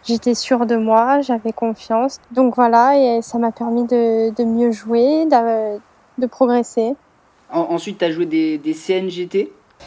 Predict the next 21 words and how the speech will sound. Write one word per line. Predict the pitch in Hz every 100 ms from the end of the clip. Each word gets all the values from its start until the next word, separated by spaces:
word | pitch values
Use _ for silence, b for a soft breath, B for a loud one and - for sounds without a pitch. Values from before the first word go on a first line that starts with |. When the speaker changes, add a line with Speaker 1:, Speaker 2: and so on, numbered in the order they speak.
| B
Speaker 1:
Oui. | 277 277 294 294
Speaker 2:
Euh, | 285 277 - - - - - - - - -
t'as | 175
gagné | 165 175 175
à | 170
Pralou | 170 - 185 202 226
notamment ? | 214 202 202 233 - _ - - 277
Speaker 1:
Oui, | 294 339
j'ai | 302 277
gagné | 262 254 247
Pralou, | - - 269 262 277 330
j'ai | 320 277
gagné | 247 247 247 262
Sifour | - - - - - 277 311 403 - - _ _ - B B B B B B B 285
et, | 277 277
euh, | 262 262
j'ai | 254 262
fait | - 277
finale | - 285 285
à | 277
Céreste. | - 254 254 311 - - -